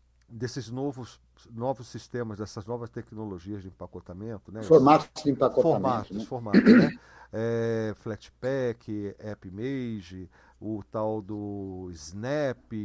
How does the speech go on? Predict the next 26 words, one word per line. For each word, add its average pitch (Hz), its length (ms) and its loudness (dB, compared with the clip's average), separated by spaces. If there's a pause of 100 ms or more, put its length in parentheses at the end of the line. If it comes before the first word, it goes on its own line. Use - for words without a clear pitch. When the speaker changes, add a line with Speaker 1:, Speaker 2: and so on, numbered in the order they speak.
(100)
Speaker 1:
que 107 100 -10
esse 123 280 -8
é 107 60 -4
o 101 160 -8
pior 104 340 -8
de 90 140 -16
todos, 110 680 -8 (500)
enfim. 110 440 -10 (380)
E, 127 1800 -4 (540)
e, 151 120 -2
e, - 20 2
e, 165 520 -4 (140)
e - 100 -20
a 139 80 -10
ma-, 170 240 -4 (160)
tirando 196 380 -2
o 156 80 0
AppMage, 123 720 -4
que - 120 -14
é 113 60 -4
uma 117 160 -6
situação 117 380 -12
um 110 40 -14
pouco 135 280 -14
diferente, 120 720 -10 (560)
é, 131 340 -2